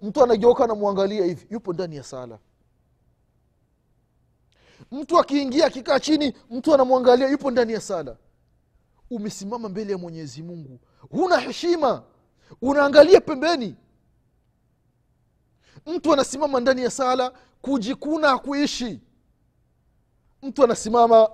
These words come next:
mara amejikuna hapa, anasimama mara amejikuna huku. Mtu anasali anachezea ndevu, mwingine anasali ana, mwingine anakata makucha na meno,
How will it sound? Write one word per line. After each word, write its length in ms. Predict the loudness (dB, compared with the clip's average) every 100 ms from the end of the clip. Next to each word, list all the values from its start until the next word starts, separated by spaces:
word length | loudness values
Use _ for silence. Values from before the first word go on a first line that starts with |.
| -2
mara 180 | 2 4
amejikuna 420 | 2 -4 -4 -4
hapa, 160 | -4 _ _ 0
anasimama 680 | 0 0 -2 0 2 2 0 -2
mara 180 | 4 6
amejikuna 420 | 4 0 -4 -2
huku. 260 | -2 -4 -10 -16 -14
Mtu 260 | -6 2 2
anasali 560 | 2 2 2 2 -2 -8 0
anachezea 540 | 2 2 -2 2 2
ndevu, 440 | 4 4 4 -4 -12 -14
mwingine 340 | -6 -2 0 2
anasali 560 | 0 0 0 0 -4 -12 _
ana, 240 | 2 2 -2 -8
mwingine 340 | -4 -2 0
anakata 360 | 0 0 -2 0
makucha 380 | 0 -2 -2 0
na 100 | 2
meno, 340 | 2 2 -4